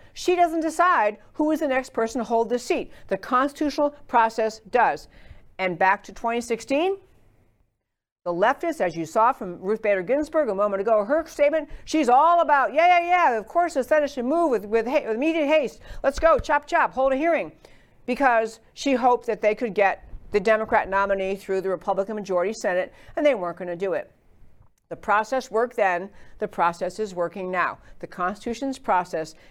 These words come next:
is our only safeguard against the tyranny, and it's amazing to think about what the left is wanting more than anything else is more and more justices on the Supreme Court who will simply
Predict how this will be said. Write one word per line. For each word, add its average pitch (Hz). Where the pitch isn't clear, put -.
is 175
our 180
only 180
safeguard 156
against 180
the 180
tyranny, 175
and 220
it's 208
amazing 269
to 285
think 294
about 160
what 180
the 185
left 208
is 220
wanting 233
more 170
than 165
anything 247
else 180
is 190
more 202
and 262
more 262
justices 190
on 180
the 240
Supreme 240
Court -
who 220
will 208
simply 226